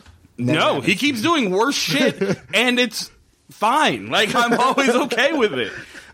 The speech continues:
Speaker 2: Um, let's just jump into these episodes. Episode five. Uh,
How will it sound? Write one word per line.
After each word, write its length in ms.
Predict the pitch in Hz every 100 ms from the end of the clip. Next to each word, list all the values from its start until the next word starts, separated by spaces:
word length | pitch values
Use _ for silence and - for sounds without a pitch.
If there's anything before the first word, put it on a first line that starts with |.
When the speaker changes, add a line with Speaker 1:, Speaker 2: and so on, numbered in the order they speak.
| -
Speaker 2:
Um, 460 | 160 160 156 156 147
let's 180 | 220 302
just 160 | 262
jump 220 | 160 214 220
into 100 | 175
these 180 | 151 151
episodes. 720 | 151 139 117 120 120 113 - - - - - -
Episode 680 | 160 208 233 220 214 208 196
five. 880 | - - 202 180 139 123 143 202 247 _ _ _ _ _ - _ _
Uh, 500 | 127 120 113 107 101